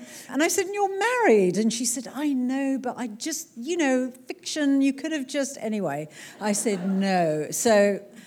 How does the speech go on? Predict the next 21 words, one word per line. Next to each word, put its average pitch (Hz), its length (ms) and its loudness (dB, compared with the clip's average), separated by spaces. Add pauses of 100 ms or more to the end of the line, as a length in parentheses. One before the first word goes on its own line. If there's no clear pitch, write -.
(200)
moved 220 400 4
on 208 120 2
from 202 180 -2
her, 190 440 0
and 214 260 0
then 262 380 2 (760)
I 208 120 -2
was 196 120 0
at 240 160 -2
the 214 60 -8
stage 202 500 -2
where 180 340 0 (340)
I 196 100 -2
had 208 300 -4
to 202 80 -6
give 190 500 -2 (160)
a 180 120 -6
title 202 680 -4 (260)
to 180 180 2
the 160 340 -2 (140)
publisher. 156 480 -8